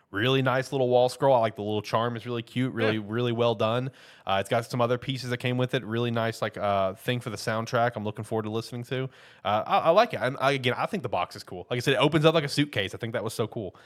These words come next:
Speaker 1: Um, but no, uh, looking forward to playing it. Maybe we'll chat about it here in the near future. I've just been so <laughs> ungodly busy. Um, but anyway, let's, let's jump into some stuff. Uh, Summer Game Fest. So I, I wanna, I,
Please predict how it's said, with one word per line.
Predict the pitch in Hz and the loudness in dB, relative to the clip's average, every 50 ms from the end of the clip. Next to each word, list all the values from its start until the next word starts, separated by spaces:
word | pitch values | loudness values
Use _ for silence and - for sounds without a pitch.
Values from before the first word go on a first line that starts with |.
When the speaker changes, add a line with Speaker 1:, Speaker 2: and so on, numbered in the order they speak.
| - - - - - - | -20 -20 -20 -20 -10 -4
Speaker 1:
Um, | - 101 98 95 92 90 87 87 87 92 98 101 | -2 0 0 0 0 -2 -4 -6 -8 -8 -6 -6
but | 117 127 | -2 0
no, | 143 135 117 | 2 2 2
uh, | 107 101 110 110 | 2 2 2 0
looking | 117 127 135 127 113 | 0 -2 -4 -4 -2
forward | - 123 113 | -2 -2 -2
to | 98 | -2
playing | - - 92 90 90 92 | -6 -6 -6 -6 -6 -8
it. | 90 85 | -8 -8
Maybe | 95 95 92 | -8 -8 -8
we'll | 98 | -8
chat | 101 - - 92 87 | -8 -6 -6 -6 -6
about | 87 87 87 85 87 | -6 -6 -6 -6 -6
it | |
here | 90 92 | -8 -12
in | 87 | -14
the | 90 90 | -12 -12
near | 90 85 87 | -12 -12 -12
future. | - 98 92 - - - - | -12 -14 -12 -10 -10 -6 -2
I've | 104 104 110 113 113 | 0 2 2 0 -2
just | 104 104 - - | -6 -10 -12 -12
been | 113 101 | -12 -12
so | - - - - 101 90 92 95 | -12 -12 -8 -6 -4 -4 -4 -4
<laughs> | 87 | -6
ungodly | 82 82 80 - - - - 123 95 85 | -8 -10 -10 -10 -8 -8 -8 -8 -10 -10
busy. | - - - 85 82 78 80 _ _ _ _ _ - - - - - _ | -12 -16 -18 -18 -20 -20 -20 _ _ _ _ _ -20 -20 -20 -20 -10 _
Um, | - 92 87 85 85 82 80 80 80 82 - - - - | -4 -4 -2 -2 -4 -6 -8 -10 -12 -16 -20 -20 -10 -6
but | 123 147 | -4 -2
anyway, | 190 196 160 131 127 | 0 2 2 2 2
let's, | 123 160 185 - - - | 0 -2 -2 -4 -6 -6
let's | - 185 190 - | -8 -8 -8 -8
jump | - 214 208 | -8 -8 -8
into | 220 214 196 | -10 -12 -12
some | - - 107 | -16 -18 -20
stuff. | - - 82 - - - _ _ 107 | -20 -18 -20 -20 -20 -20 _ _ -6
Uh, | 110 107 107 107 | -4 -2 -2 -4
Summer | 107 - 170 175 170 | -4 -4 -4 -2 0
Game | 170 185 180 175 | -2 -2 -2 0
Fest. | - 120 92 87 - - - | 0 -2 -2 -2 -6 -12 -14
So | - - 160 151 151 147 147 143 - - - _ _ _ _ _ | 0 4 4 4 4 4 0 -2 -6 -14 -20 _ _ _ _ _
I, | - - - - - | -8 -8 -8 0 2
I | 170 | 4
wanna, | 170 175 214 262 262 - - - | 4 6 6 4 4 2 0 -4
I, | - 135 | -6 -6